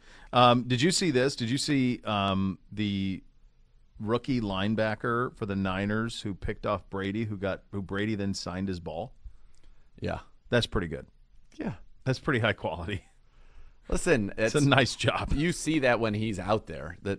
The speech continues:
Speaker 2: that's what it, you know, for people, that's what they, the reverence for him. He is, you know, he is the goat. He's the greatest of all time. And,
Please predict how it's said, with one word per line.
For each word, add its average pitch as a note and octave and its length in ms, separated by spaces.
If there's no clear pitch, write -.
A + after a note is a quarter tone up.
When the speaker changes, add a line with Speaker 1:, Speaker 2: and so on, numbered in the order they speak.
Speaker 2:
that's F#2+ 300
what F#2+ 220
it, F2+ 140
you G2 100
know, E2 160
for - 160
people, G2 320
that's F#2 260
what F#2 220
they, F#2+ 380
the G2+ 140
reverence G2+ 540
for G#2 260
him. A#2 220
He A2 400
is, A2+ 360
you G#2+ 120
know, A2 180
he G#2 240
is G#2 240
the A#2+ 120
goat. B2+ 380
He's F#2 220
the F#2+ 80
greatest G2 320
of G2+ 80
all G2 160
time. A#2 380
And, G2 360